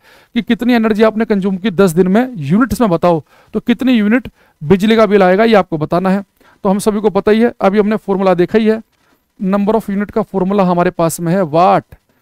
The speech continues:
गुना घंटे बटे एक हजार, है ना, वाट गुना घंटे बटे एक हजार। तो यहाँ पे एक चीज़ देखना, तो कितने वाट का बेटा हमारे पास में हजार वाट का ये है और दो हज़ार वाट का ये है,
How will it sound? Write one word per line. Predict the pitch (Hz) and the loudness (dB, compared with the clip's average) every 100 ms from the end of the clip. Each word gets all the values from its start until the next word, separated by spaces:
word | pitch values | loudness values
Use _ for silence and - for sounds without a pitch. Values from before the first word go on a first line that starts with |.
| _ _ _ 180 | _ _ _ -12
गुना | 156 185 196 | -6 -2 0
घंटे | 147 156 160 190 143 - _ _ _ _ _ _ _ - | 0 -4 0 0 0 -4 _ _ _ _ _ _ _ -8
बटे | 180 175 208 185 | -4 -2 -2 0
एक | 170 156 | -2 0
हजार, | 143 135 | -2 -2
है | 120 214 | -4 -2
ना, | 254 - _ 170 | -2 -4 _ -6
वाट | 165 196 202 | -2 -2 -4
गुना | 170 180 | -6 -4
घंटे | 160 165 | -4 -6
बटे | 165 151 202 175 | -6 -4 -6 -4
एक | 147 143 | -6 -4
हजार। | 139 135 _ _ _ _ _ _ _ - | -6 -8 _ _ _ _ _ _ _ -4
तो | 202 | 0
यहाँ | 208 | 0
पे | 240 | 0
एक | |
चीज़ | 262 208 | -2 -2
देखना, | 170 196 240 _ _ _ _ | 0 -2 -6 _ _ _ _
तो | 208 | -12
कितने | - 240 - 254 | -4 -4 0 2
वाट | 240 233 247 | 4 2 2
का | 240 | 0
बेटा | 247 | 2
हमारे | 226 233 | 2 2
पास | 233 233 233 | 2 0 0
में | 208 | 0
हजार | 170 208 | 2 4
वाट | 220 214 | 2 0
का | - | 0
ये | 220 208 | 2 2
है | 254 - _ _ _ _ | 0 -8 _ _ _ _
और | 220 214 | 0 2
दो | 233 | 4
हज़ार | 214 214 | 4 4
वाट | 208 - | 2 2
का | 226 | 0
ये | 208 | 2
है, | 156 | 2